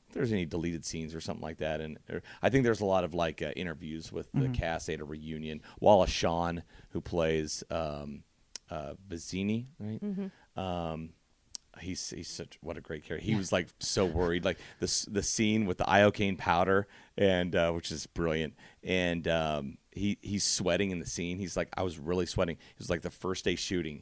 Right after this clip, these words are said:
Speaker 1: And he's like, "I thought they were gonna fire me."
Speaker 2: <laughs>
Speaker 1: He's like, "I wasn't gonna, I wasn't gonna,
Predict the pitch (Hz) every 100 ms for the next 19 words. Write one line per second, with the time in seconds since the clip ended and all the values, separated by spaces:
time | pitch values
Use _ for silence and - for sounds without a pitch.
0 | - - - 90 92 85 - 92 92 92
1 | 82 85 - 80 73 73 - - - -
2 | - 131 117 101 104 113 120 110 107 95
3 | 110 120 143 131 117 120 110